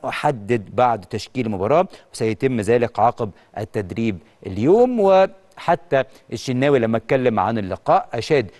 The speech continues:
إن هو لقاء مهم جدا بين الفرقتين، كل اللعيبة تصريحاتها فيها انضباط محترم جدا، للقاء مهم وكبير، وكل فريق عنده حظوظ كبيرة جدا، ولكن في النهاية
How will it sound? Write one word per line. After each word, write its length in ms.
إن 60
هو 160
لقاء 420
مهم 340
جدا 420
بين 220
الفرقتين، 800
كل 200
اللعيبة 520
تصريحاتها 800
فيها 500
انضباط 460
محترم 340
جدا، 260
للقاء 440
مهم 380
وكبير، 560
وكل 520
فريق 440
عنده 400
حظوظ 500
كبيرة 320
جدا، 360
ولكن 340
في 120
النهاية 460